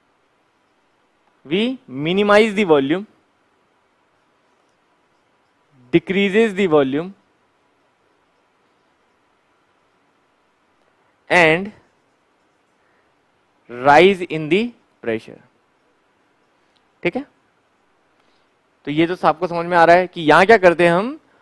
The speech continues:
Volume को decrease करते हैं और उससे pressure का increment करते हैं, Volume को decrease करेंगे और pressure का increment करेंगे। लेकिन जब यहां की working की हम बात करते हैं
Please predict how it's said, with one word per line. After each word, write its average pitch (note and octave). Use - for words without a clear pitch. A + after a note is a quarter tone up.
Volume F3+
को A#3+
decrease F3+
करते E3+
हैं G3
और G#3+
उससे A#3
pressure F#3
का F#3
increment E3+
करते A2
हैं, B2
Volume E3
को A3+
decrease F3+
करेंगे F3+
और B3+
pressure E3+
का G3
increment C#3+
करेंगे। C3
लेकिन A#3+
जब A#3+
यहां F3
की A#3+
working G#3+
की A3+
हम G3+
बात F3
करते D#3+
हैं F3